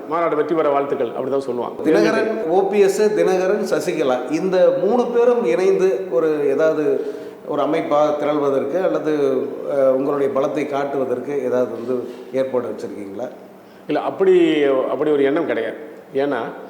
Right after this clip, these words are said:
Speaker 1: இவர்கள் மூணு பேருமே ஒரு, அதாவது அரசியல் என்பதை பல்வேறு கோணங்களில் நாம் பார்க்க வேண்டியிருக்கு.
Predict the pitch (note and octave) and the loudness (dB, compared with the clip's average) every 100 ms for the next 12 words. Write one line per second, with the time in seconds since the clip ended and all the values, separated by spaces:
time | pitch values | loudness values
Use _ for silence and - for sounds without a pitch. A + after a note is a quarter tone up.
0 | - D#3 D#3 D#3 A3+ A3 G#3+ G#3 A#3 G3+ | -2 0 2 4 4 6 6 6 6 6
1 | F#3 F#3 F3 D#3+ D3+ C#3+ C3+ - - - | 6 6 4 4 4 4 4 0 -6 -4
2 | C#3 B2+ B2 D#3 D3+ A#2+ D#3+ A3+ A#3 G#3+ | 0 2 2 4 4 2 2 0 0 2
3 | F3+ E3+ F#3+ - D#3 F#3+ F#3+ - F#3 F3 | 2 2 2 2 2 4 4 2 0 2
4 | D#3+ D3+ A#2+ B2 A#2+ A#2+ - - | 2 0 0 -2 -2 -4 -6 -12